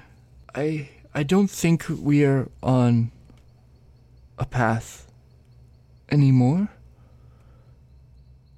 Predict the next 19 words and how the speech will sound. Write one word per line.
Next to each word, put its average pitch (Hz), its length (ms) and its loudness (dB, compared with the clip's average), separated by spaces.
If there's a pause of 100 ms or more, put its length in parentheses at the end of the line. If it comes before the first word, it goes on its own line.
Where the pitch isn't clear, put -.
(960)
Um, 165 480 0 (1120)
every, 185 380 0
every 170 260 0
step 165 300 -2
I 165 80 0
take, 151 340 -2
every 151 240 -4
place 156 320 -2
I 143 100 0
go, 139 240 2
I 131 100 2
can, 135 360 2
I - 100 -4
can 151 200 -2
usually 156 840 0 (340)
feel 147 720 -2 (880)
something, 131 840 -2
a 127 80 -6
connection." 127 960 -2